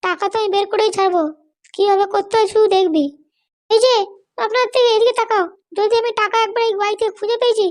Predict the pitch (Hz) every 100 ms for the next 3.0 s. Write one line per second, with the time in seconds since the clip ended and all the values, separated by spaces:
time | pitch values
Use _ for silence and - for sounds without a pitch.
0 | - _ _ 381 415 440 415 440 381 403
1 | 440 427 311 330 453 480 403 466 453 381
2 | 427 415 415 427 392 359 359 339 294 294